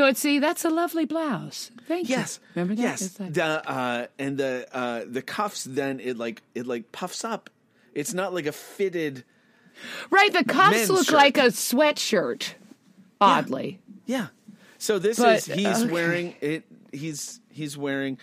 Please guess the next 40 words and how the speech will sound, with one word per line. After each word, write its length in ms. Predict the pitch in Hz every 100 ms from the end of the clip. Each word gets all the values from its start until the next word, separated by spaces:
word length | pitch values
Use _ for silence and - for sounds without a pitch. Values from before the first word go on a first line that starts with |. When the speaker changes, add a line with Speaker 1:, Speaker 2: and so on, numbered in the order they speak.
| - -
Speaker 2:
which 120 | 359
is 40 |
fine. 520 | - - 302 277 226 151 -
Like 180 | 175
I 80 | 190
said, 340 | 190 247 190 - _ _ _ _ -
like, 220 | 170 - -
live 400 | 151 185 254 202
your 120 | 185
dream, 360 | 156 226 131
man. 380 | 104 101 113 151 _ _ -
Like, 300 | 147 143 120 139 135
be 120 | 196 247
your 140 | 226 175
true 240 | - 196
self. 460 | - 117 - - _
So 260 | - - 165
anyway, 340 | 170 175 131
they're 220 | 123 143 135
at 240 | 135 135 -
a 200 | 120 117
restaurant 520 | 107 135 135 135 117
where 160 | 107 110
this 240 | 113 -
is 200 | 113 101
the 100 | -
<laughs> 100 | -
garb, 460 | - - - 135 - _ _ _ _ _ - - - - -
where, 320 | 285 - - 226 - -
where 120 | -
this 280 | - 156 -
is 160 | 165 190
what 260 | 117 117 - - -
a 100 | 120
waiter 420 | 117 123 120 117
wears. 540 | 104 95 76 71 - - - - - -
And, 200 | 226 233
Speaker 1:
But 100 | 440
also, 500 | - 480 453 480
Speaker 2:
um, 40 | 440